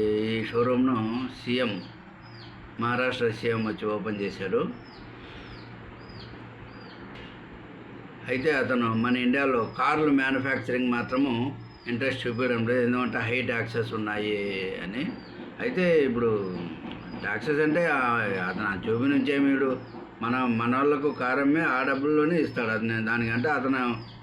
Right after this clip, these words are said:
మొత్తం లాభం అంతా పట్టుకోవాలా అనేటువంటి కాన్సెప్ట్. అట్లా ఎట్లా కుదురుతుంది? మన దేశంలో ఉన్నప్పుడు దేశం కోసం కూడా కొంచెం ఇవ్వాలి కాబట్టి. So already అతను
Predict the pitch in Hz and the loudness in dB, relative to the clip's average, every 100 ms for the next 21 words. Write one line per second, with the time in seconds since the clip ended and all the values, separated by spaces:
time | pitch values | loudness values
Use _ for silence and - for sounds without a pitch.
0 | - 135 151 139 131 139 135 127 123 110 | -8 -6 0 2 4 4 4 4 2 0
1 | 110 113 117 113 107 107 104 98 110 113 | 0 2 2 2 2 0 -2 -2 -2 -2
2 | 120 90 90 92 87 82 98 95 120 117 | -2 -4 -6 -8 -8 -8 -6 -2 0 2
3 | 110 110 104 117 113 117 - - - - | 0 -2 -2 -2 0 -2 -6 -14 -12 -4
4 | 113 113 117 120 120 120 113 113 120 127 | 2 4 4 4 4 4 4 2 0 0
5 | 117 113 113 117 117 107 117 123 123 110 | 0 0 0 0 0 0 0 0 0 -4
6 | 92 104 107 110 85 - - - - - | -4 -4 0 0 -2 -8 -14 -16 -16 -12
7 | - 120 127 123 131 110 120 - - - | -4 0 2 2 2 2 0 -6 -16 -12
8 | - 143 123 123 139 139 123 113 110 113 | -2 0 2 2 2 2 2 0 0 0